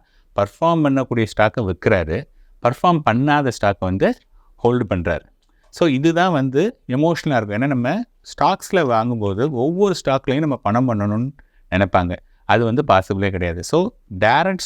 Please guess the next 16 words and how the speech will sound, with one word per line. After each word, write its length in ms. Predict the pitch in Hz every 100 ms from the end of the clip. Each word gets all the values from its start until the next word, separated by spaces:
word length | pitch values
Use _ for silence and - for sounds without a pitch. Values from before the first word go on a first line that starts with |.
| -
ஸ்டாக்ஸ்ல 360 | 127 - 135
நீங்க 180 | 120 104
வாங்குறீங்க 580 | 92 101 117 107 101 95
அப்படின்னதுன்னா, 520 | 90 87 87 101 147 151 _ _ _
உங்களுக்கு 560 | - 113 131 123 - 135 -
கன்விக்ஷன் 540 | 104 143 151 - 117
நிறைய 320 | 92 98 113
இருக்கணும், 380 | 101 - 92 107 - _ _ _
அதை 220 | - 95
வந்து 180 | 101 131 -
ஹோல்டு 240 | 127 151 123
பண்றதுக்கு 580 | 107 98 87 82 151 196 -
அந்த 240 | 95 95
திறமை 400 | 90 104 113 117
இருந்தது 360 | 101 98 95 95
அப்படின்னதுன்னா, 420 | 87 90 87 156